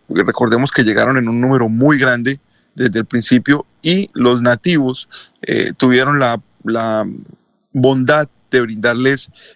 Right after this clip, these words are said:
eh, semillas y enseñarles a cultivar los productos típicos de Estados Unidos. Y en retribución a eso, los peregrinos hicieron una cena de acción de gracias. Entonces, por eso se estableció como una fiesta nacional, se hizo tradición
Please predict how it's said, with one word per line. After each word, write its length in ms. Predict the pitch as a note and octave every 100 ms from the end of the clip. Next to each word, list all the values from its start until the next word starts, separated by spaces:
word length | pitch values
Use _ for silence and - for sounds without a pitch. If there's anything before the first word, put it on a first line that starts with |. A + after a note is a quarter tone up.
| -
eh, 220 | A2+ G2+
semillas 640 | - B2 C3+ E3 C3+ C3 -
y 20 |
enseñarles 540 | A#2 - A#2 A#2 A#2+ C#3
a 40 |
cultivar 600 | - A2+ - A#2 C3 B2+ - _ _ -
los 160 | A2+
productos 420 | - B2 A#2 D3
típicos 360 | - C3+ D3 C3
de 80 | A2+
Estados 340 | - B2 C3
Unidos. 460 | D3+ D#3+ D#3 - - _ _ _ _ _ _ _ _ _ -
Y 100 | D3+
en 80 | D#3+
retribución 560 | E3+ F3 E3+ D#3+ F3+ D#3+
a 180 | D#3
eso, 240 | D3+ F3+ E3+ - - - -
los 160 | C3+
peregrinos 540 | - B2+ B2 C3+ D3 C3
hicieron 440 | A#2 C#3+ C#3+ D3 _ _ _ -
una 340 | B2 C3+ C#3
cena 320 | - C#3 B2+
de 80 | C3
acción 380 | G#2 - A2+ A2+
de 80 | B2+
gracias. 480 | F3 - - - - - - -
Entonces, 560 | A#2+ B2 B2 D3 - - - -
por 160 | C3
eso 180 | B2+ D3+
se 100 | D3
estableció 580 | B2+ B2+ A2+ A2 C3 A#2+
como 240 | D3 C3
una 240 | A#2 B2 C3
fiesta 400 | D3+ C3 - C3
nacional, 480 | B2 - C3 E3 D3
se 160 | B2+
hizo 180 | B2 D3+
tradición 600 | C#3+ D3+ D3 - D3 D3+